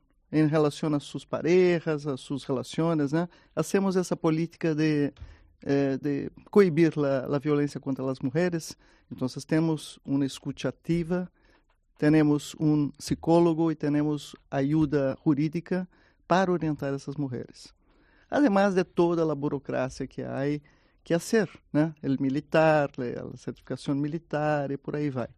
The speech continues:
Entonces, estamos aquí para venir al encuentro de la comunidad brasileña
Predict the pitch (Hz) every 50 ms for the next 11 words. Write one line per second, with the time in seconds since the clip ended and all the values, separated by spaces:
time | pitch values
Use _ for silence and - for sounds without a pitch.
0 | _ _ _ _ _ - _ _ _ _ _ _ _ _ - 165 165 - 214 214
1 | 208 - 226 208 214 196 - 233 233 254 240 196 196 160 - - - 165 170 190
2 | 208 - _ _ _ _ _ _ _ _ _ _ - 175 175 175 180 180 160 151
3 | 180 185 180 175 180 202 226 240 233 214 196 185 175 170 160 - - 151 151 156
4 | 156 147 - 156 147 143 139 139 135 - 151 139 139 135 131 131 135 131 131 131
5 | 135 131 - - 131 123 127 123 117 120 107